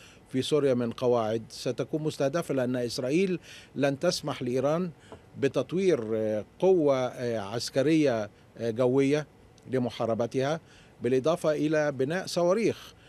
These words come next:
آه، فهذه هي ال-، ال-، المعادلة التي، آه، يعني نقف أمامها، آه،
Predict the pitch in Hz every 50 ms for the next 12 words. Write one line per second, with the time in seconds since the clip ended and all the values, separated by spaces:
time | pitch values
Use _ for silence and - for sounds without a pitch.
0 | - - - - - - - - 139 131 131 131 127 123 123 - - 151 143 160
1 | 196 190 175 190 170 170 175 175 170 160 147 143 135 131 127 127 127 127 131 127
2 | 131 135 135 139 123 123 131 123 139 143 143 143 135 127 131 135 131 - 135 131
3 | 131 135 127 131 127 117 110 113 110 107 110 110 107 113 117 120 123 113 117 117
4 | 120 131 143 - - 139 - 113 113 117 123 117 123 131 147 151 135 - - -
5 | - - - - - - - 127 123 120 120 120 120 117 117 117 120 113 104